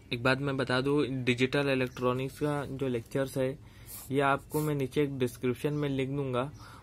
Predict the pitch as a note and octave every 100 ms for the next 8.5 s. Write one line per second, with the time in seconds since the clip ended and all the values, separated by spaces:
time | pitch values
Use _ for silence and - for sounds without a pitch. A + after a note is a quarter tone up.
0 | - B2+ C#3 C#3+ D#3 D3+ - D3 D3 D#3
1 | C3 B2+ D#3 - - - - - - -
2 | - D3 E3 D#3+ C#3 C3+ - D#3+ - D3+
3 | D3 C#3+ C#3 C#3 D3 C#3+ B2+ C#3+ C3+ C3
4 | C#3 C#3 C3+ C3+ C3+ C3 B2+ C3 B2 B2+
5 | - C3 C3+ C#3+ C#3+ C3 C3 B2+ C#3 C#3+
6 | C3 A#2+ - C#3 - - - - - -
7 | - - - C#3 - C3 B2+ C3+ C3+ C#3
8 | C3 B2+ B2 C3+ D#3+